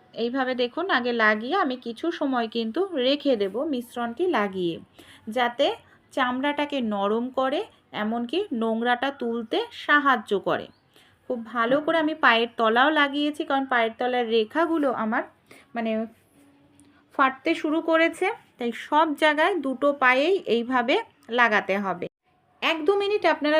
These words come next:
লাগিয়ে এটাকে রেখে দিন। এক দু মিনিট পর আপনারা একটি যে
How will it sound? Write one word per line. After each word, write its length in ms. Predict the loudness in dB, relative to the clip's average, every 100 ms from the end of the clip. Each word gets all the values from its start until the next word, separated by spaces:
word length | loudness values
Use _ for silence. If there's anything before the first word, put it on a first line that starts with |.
| 4
লাগিয়ে 280 | 2 4 2 2
এটাকে 220 | 2 2 0
রেখে 200 | 2 0
দিন। 200 | 0 -6 -12 _ _ _ _ -2
এক 200 | 0 0 2
দু 60 | 2
মিনিট 220 | 2 0 -2 -2
পর 200 | 2 2 0 -6
আপনারা 400 | -6 -4 -2 0 0 -4 _ _ -20 -12 -10
একটি 200 | -6 0 0 0
যে 100 | -2